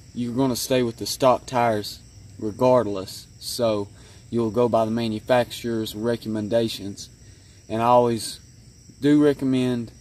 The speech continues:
that, but as I said, if you change tires, performance tires, or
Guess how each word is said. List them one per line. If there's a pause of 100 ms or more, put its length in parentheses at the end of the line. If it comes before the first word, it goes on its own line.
that, (280)
but (240)
as
I
said, (400)
if
you
change
tires,
performance
tires,
or